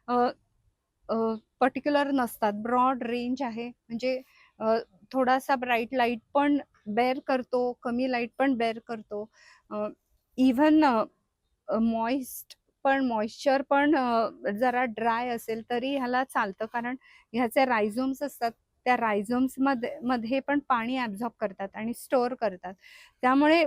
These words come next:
हा खूप फसी नसतो, म्हणजे, अ, लो मेंटेनन्स आहे एकदम.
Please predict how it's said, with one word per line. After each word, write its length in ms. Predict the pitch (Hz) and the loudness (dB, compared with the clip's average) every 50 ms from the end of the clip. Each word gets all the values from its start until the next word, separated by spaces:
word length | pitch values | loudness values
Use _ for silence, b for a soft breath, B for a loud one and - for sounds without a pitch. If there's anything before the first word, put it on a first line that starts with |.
| - - _ _ _ _ | 0 -4 _ _ _ _
हा 160 | - - 262 269 - | -4 -2 -2 -2 0
खूप 200 | - 370 339 - | 0 -2 -2 -2
फसी 420 | - - 247 233 - 294 285 294 | -4 -6 -6 -4 -4 -2 -2 0
नसतो, 460 | 302 285 285 262 - - - 226 214 208 | 0 0 0 -2 -4 -4 -4 -4 -4 -4
म्हणजे, 320 | 208 220 220 220 254 254 B B B B B B B B | -4 -6 -4 -4 -4 -4 B B B B B B B B
अ, 280 | 220 220 226 220 214 214 - - _ _ _ 214 | -4 -2 0 2 2 2 0 -2 _ _ _ -2
लो 240 | 233 247 302 349 | 0 2 4 4
मेंटेनन्स 600 | 359 349 294 254 262 - 233 226 226 226 226 - | 6 6 6 4 4 2 0 -2 -2 -6 -6 -6
आहे 300 | 254 233 220 233 233 233 | -4 -4 -4 -4 -4 -4
एकदम. 420 | 220 202 190 196 214 240 262 330 | -4 -6 -6 -2 0 0 2 0